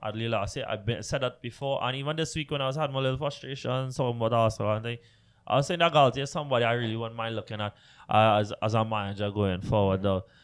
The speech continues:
But a brilliant result for O G C Nice, and as I said before, that they are in the race to make top four come next season, as well as Lens, which is the side that kinda popping off right now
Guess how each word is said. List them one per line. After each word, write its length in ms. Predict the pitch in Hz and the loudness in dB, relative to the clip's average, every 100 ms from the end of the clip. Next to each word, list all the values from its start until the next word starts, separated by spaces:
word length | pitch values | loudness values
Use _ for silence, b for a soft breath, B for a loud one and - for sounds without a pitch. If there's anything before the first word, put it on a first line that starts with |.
| b - | b 6
But 180 | 123 | 6
a 160 | 101 117 | 6 4
brilliant 380 | 117 143 147 151 | 8 8 8 6
result 380 | 151 135 139 - | 4 6 6 4
for 180 | 160 | 2
O 20 | 127 | 2
G 80 | 113 | 0
C 140 | 139 | -4
Nice, 180 | 135 131 | -4 -4
and 380 | - 117 113 101 | -2 0 -2 -4
as 140 | 117 113 | -6 -4
I 20 | |
said 160 | 117 131 | -2 0
before, 260 | 113 131 | 4 4
that 140 | 107 113 | 4 2
they 100 | 127 | 0
are 160 | 127 | 0
in 80 | 123 | -4
the 100 | 120 | -8
race 320 | 123 120 - | -6 -8 -10
to 140 | - 131 | -6 -4
make 200 | 120 110 | -4 -4
top 200 | 123 110 | -4 -4
four 240 | - 110 - b b - | -2 -2 -4 b b 0
come 320 | 147 127 123 | 2 2 -2
next 240 | 117 - | -6 -4
season, 400 | 139 120 113 104 b b b - | -4 0 0 0 b b b 0
as 260 | 120 127 123 | 4 4 6
well 240 | 156 170 | 8 10
as 540 | 151 147 143 135 117 - _ _ _ _ _ _ _ - - - | 10 10 6 2 -4 -14 _ _ _ _ _ _ _ -20 -16 -4
Lens, 440 | 131 156 151 131 | 2 2 0 -2
which 160 | 127 117 | -2 -2
is 80 | |
the 60 | 113 | -2
side 220 | 113 135 | 4 4
that 100 | 127 | 4
kinda 180 | 135 123 | 2 0
popping 320 | - 143 117 | 0 2 4
off 220 | 110 117 - - | 4 4 2 0
right 320 | 117 117 120 | 4 6 6
now 380 | 120 120 120 117 | 4 4 4 2